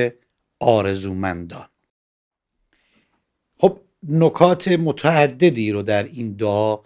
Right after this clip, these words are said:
ما از خداوند متعال خواستاریم. پیرامون سلام که داریم سعی می‌کنیم روایت‌هایی رو در مقدمه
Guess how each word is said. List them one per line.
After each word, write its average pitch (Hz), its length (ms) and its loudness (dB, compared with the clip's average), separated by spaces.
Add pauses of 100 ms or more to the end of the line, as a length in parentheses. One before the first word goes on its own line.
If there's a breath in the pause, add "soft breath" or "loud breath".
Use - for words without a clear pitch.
(380)
ما 113 140 0
از 104 140 -2
خداوند 107 520 -4
متعال 104 580 -4 (360)
خواستاریم. 135 960 -2 (640)
پیرامون 185 440 2
سلام 147 480 4
که 170 100 -8
داریم 139 280 2
سعی 143 300 0
می‌کنیم 143 420 -4
روایت‌هایی 107 720 -2
رو 147 60 -4
در 123 200 0
مقدمه 110 800 -8